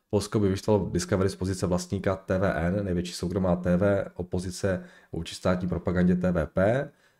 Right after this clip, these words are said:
a T V N by koupil P K N Orlen. Prachy by na to asi našli, eh, co tam po investorech polské volby. Jo,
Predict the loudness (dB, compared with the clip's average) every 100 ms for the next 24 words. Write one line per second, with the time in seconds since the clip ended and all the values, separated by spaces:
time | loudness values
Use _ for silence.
0 | _ -2 0 0 0 0 0 0 2 2
1 | 2 0 -12 _ -2 0 2 0 2 0
2 | 2 0 0 0 0 0 -2 -10 -4 -2
3 | 0 0 2 2 0 -2 -4 -4 0 0
4 | 0 -4 -6 -2 -2 -6 -12 -8 -8 -10
5 | _ _ 0 2 0 -2 -4 -2 -4 -4
6 | -2 -2 -6 -20 _ -4 -4 -4 -4 -2
7 | 0 0 0 -2 -6 _ _ _ _ -2
8 | -2